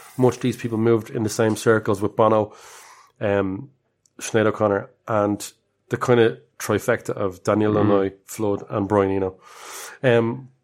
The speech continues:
Speaker 1: he's Canadian, actually. He's a musician and songwriter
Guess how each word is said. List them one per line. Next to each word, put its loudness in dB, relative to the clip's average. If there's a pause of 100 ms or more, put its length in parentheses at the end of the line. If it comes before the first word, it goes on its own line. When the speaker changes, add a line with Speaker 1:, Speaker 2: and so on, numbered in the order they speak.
(640)
Speaker 1:
he's 2
Canadian, 4
actually. -8 (160)
He's -4
a 2
musician 2
and -2
songwriter 2